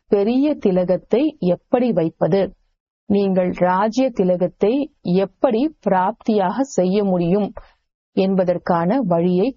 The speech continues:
காட்டுகின்றார். அதன் பெயரே ராஜயோகம் என வைத்துள்ளார். கற்றுக் கொடுப்பவர் தந்தையாவார். கிருஷ்ணர் தந்தையாக ஆக முடியாது, அவர் குழந்தை. பிறகு ராதேயும் சுயம்பரம் நடக்கும்போது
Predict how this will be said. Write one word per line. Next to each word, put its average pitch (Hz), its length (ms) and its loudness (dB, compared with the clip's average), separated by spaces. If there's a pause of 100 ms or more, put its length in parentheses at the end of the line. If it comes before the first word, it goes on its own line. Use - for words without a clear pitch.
காட்டுகின்றார். 170 680 -2 (760)
அதன் 220 400 -2
பெயரே 220 640 0
ராஜயோகம் 208 1080 0
என 240 260 0
வைத்துள்ளார். 240 640 -2 (760)
கற்றுக் 247 440 -2
கொடுப்பவர் 214 560 0 (100)
தந்தையாவார். 180 720 -2 (840)
கிருஷ்ணர் 262 640 -2 (100)
தந்தையாக 214 680 0
ஆக 202 360 0
முடியாது, 170 680 0 (640)
அவர் 196 380 0
குழந்தை. 254 680 -2 (540)
பிறகு 247 380 0
ராதேயும் 214 1000 0
சுயம்பரம் 269 720 0
நடக்கும்போது 190 960 0